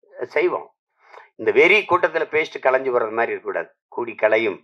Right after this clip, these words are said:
கூடி கலையும் காகமா இல்லாம கூடி பொழியும் மேகமாக தமிழ் பேரினம் மாறிட்டா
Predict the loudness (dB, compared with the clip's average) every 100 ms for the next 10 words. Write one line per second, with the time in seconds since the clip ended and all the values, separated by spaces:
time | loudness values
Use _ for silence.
0 | _ _ _ _ _ _ -2 -2 -2 -2
1 | 2 2 2 2 4 4 2 2 2 0
2 | 0 -2 0 0 2 0 0 2 2 4
3 | 4 2 2 2 2 2 2 2 2 2
4 | 2 2 2